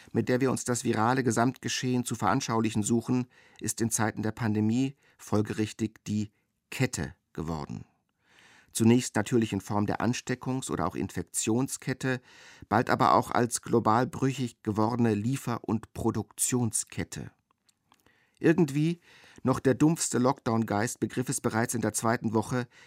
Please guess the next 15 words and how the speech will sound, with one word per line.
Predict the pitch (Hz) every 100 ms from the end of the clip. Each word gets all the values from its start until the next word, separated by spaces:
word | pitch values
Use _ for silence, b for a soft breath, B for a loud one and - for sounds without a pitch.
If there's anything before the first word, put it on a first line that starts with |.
| b
hing | 143 135
auf | 123
einmal | 113 123 123
tatsächlich | 123 123 - 120 - 127 - -
alles | 135 110 - - - -
mit | 127 -
allem | 127 107 90
zusammen. | - 95 87 85 71 - b b b b b b
Die | -
ostasiatische | 117 - 120 107 113 113 - 117
Fledermaus | 113 127 135 127 123 127 -
mit | 113
der | 107
norditalienischen | 107 107 107 87 101 113 113 110
Großmutter, | 104 113 131 - 131 - 120